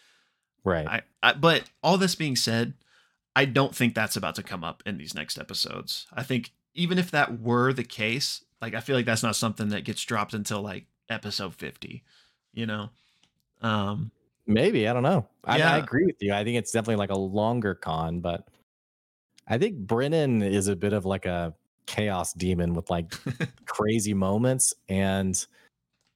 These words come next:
Speaker 1: I'm very curious if he is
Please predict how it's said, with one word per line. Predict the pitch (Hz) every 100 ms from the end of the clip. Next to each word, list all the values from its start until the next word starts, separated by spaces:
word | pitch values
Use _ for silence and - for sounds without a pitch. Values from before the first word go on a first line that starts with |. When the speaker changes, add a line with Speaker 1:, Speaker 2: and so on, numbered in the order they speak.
| _ _ _ -
Speaker 1:
I'm | 104
very | 90 113 123 120
curious | - - 104 98 90 - -
if | 98 -
he | 101
is | 98 90 -